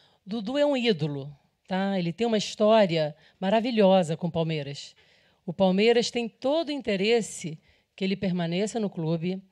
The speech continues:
sabe? É, é um jogador extremamente importante. Com relação ao Danilo, eu falei que ele não ia sair e não saiu, não é? É, mas eu vou te falar uma coisa. Eu sempre,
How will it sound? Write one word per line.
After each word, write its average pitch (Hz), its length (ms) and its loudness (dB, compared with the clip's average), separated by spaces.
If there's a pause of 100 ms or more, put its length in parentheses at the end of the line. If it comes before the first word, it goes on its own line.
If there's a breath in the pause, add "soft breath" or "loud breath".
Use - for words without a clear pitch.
(440 soft breath)
sabe? 180 800 -4
É, 190 640 2
é 196 80 0
um 202 160 0
jogador 180 360 0
extremamente 196 840 0
importante. 180 840 -6 (540 soft breath)
Com 220 120 -2
relação 226 400 2
ao 226 60 4
Danilo, 196 380 2
eu 170 60 0
falei 190 200 -2
que 196 120 -8
ele 185 80 -2
não 180 100 2
ia 175 160 0
sair 160 420 -4
e - 80 -10
não 180 240 0
saiu, 170 540 -4 (480 soft breath)
não 185 240 -2
é? 233 180 -2 (560 soft breath)
É, 226 440 2
mas 262 180 -2
eu 320 60 -6
vou 311 100 -6
te - 80 -8
falar 285 220 0
uma 285 160 0
coisa. 190 720 0
Eu 254 180 0
sempre, 262 920 -8